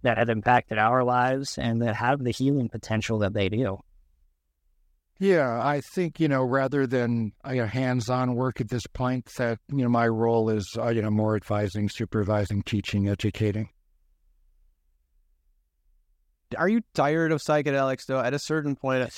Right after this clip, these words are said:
Speaker 3: I mean, Joe Rogan, you, you, you, re-, you reach stardom, right? This is the Hollywood of psychedelics.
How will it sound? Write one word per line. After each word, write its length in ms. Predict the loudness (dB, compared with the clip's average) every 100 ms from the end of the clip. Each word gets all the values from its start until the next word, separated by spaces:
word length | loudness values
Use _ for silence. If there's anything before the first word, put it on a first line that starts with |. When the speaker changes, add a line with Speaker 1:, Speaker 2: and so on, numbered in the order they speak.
| -6
Speaker 3:
I 60 |
mean, 240 | -2 0 0
Joe 240 | 0 0
Rogan, 560 | 2 0 0 -2 -4 -8 _
you, 200 | -2 -2 0
you, 260 | 0 0 0
you, 280 | 0 0 0 -4 -8
re-, 340 | -4 2 2 0 -6 _ -6 -2
you 180 | 0 2
reach 260 | 2 2
stardom, 640 | -2 0 2 2 0 -2 -2
right? 220 | -2 -2
This 160 | -2
is 120 | 0 2
the 120 | 0
Hollywood 800 | 2 4 4 4 2 2 0 0
of 300 | -2 -2 -2
psychedelics. 1000 | -4 -2 -2 0 0 0 0 0 -2 -6